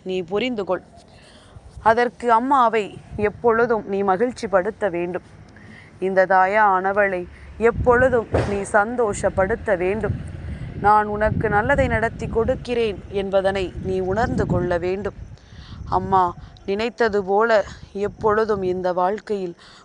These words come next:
உனக்கு மகிழ்ச்சியை கொடுப்பாள் என்பதனை நீ உணர வேண்டும். யார் உன் மனதை காயப்படுத்தினாலும், யார் உன்னை என்ன சொன்னாலும், என் பிள்ளை, அதையெல்லாம் பெரிதாக கண்டு கொள்ளாமல்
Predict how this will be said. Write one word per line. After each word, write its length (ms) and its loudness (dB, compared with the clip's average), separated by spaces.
உனக்கு 440 0
மகிழ்ச்சியை 640 -2
கொடுப்பாள் 680 0
என்பதனை 540 -4
நீ 140 -6
உணர 340 -4
வேண்டும். 380 -6
யார் 320 4
உன் 180 -4
மனதை 460 -2
காயப்படுத்தினாலும், 1160 -2
யார் 300 4
உன்னை 360 -4
என்ன 260 -2
சொன்னாலும், 720 0
என் 240 -4
பிள்ளை, 300 -4
அதையெல்லாம் 720 2
பெரிதாக 640 0
கண்டு 380 0
கொள்ளாமல் 600 0